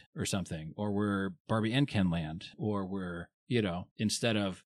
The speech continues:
"Ah, we might be able to find a place for you somewhere lower down in the courts as a bailiff, maybe, but not on the Supreme Court, b-, for sure." You know, like, if they would have just leaned into the,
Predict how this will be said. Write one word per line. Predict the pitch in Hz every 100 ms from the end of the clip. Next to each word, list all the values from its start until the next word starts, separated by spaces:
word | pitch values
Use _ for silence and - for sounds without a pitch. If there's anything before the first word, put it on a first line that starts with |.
| -
"Ah, | 165 151 151
we | 220 185
might | 160 156 156
be | 127
able | 127
to | 117
find | 123 117
a |
place | - 120
for | - 113
you | 101
somewhere | - 131 120 101
lower | 98 107 98 87
down | 80 95 98 90 85
in | 87
the | 85
courts | - 90 90 -
as | 87
a | 87
bailiff, | 92 95 85 87 -
maybe, | 87 85 85 82
but | 87 117
not | 151 151
on | 151 143 151
the |
Supreme | 135 147 165
Court, | 160 156 113 - -
b-, | - 120
for | 104 110
sure." | 180 110 90 _
You | - 117
know, | 107
like, | 104 101
if | 107
they | 143
would | 123
have |
just | 110 98
leaned | 113 127
into | 120 107 107
the, | 101 92